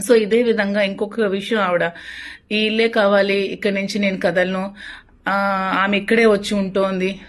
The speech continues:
ఆమె ఇక్కడ ఉంటే నేను ఒప్పుకోను" అనే comments కూడా మళ్ళీ చేస్తోంది. So, ఆ comments చేసింది కాబట్టి నేను respond అవ్వాల్సి వస్తుంది. ఆమె ఇక్కడే వచ్చి ఉంటో-, ఉంటోంది, ఉంటాది అనే దానికి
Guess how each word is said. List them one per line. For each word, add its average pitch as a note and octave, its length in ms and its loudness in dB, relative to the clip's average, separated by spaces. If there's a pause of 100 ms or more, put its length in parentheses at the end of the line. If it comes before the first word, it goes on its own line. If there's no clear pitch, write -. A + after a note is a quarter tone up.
(260)
ఆమె F#3+ 260 0
ఇక్కడ G3+ 200 -2
ఉంటే G3+ 320 2
నేను G3+ 240 0
ఒప్పుకోను" G3 480 -2
అనే F3+ 180 -2
comments F#3 400 -4
కూడా A3+ 140 0
మళ్ళీ F#3+ 220 2
చేస్తోంది. E3 580 -6 (600)
So, B3 200 8 (320)
ఆ G#3+ 40 4
comments A3+ 500 2
చేసింది B3+ 400 6
కాబట్టి B3 380 2
నేను B3 180 4
respond G3+ 440 0
అవ్వాల్సి F3 320 0
వస్తుంది. E3 680 -2
ఆమె G3 200 -2
ఇక్కడే A#3 360 0
వచ్చి A3 340 -2
ఉంటో-, G3+ 500 -2
ఉంటోంది, G3+ 600 0
ఉంటాది F#3+ 520 0
అనే F3+ 260 0
దానికి F3+ 600 -4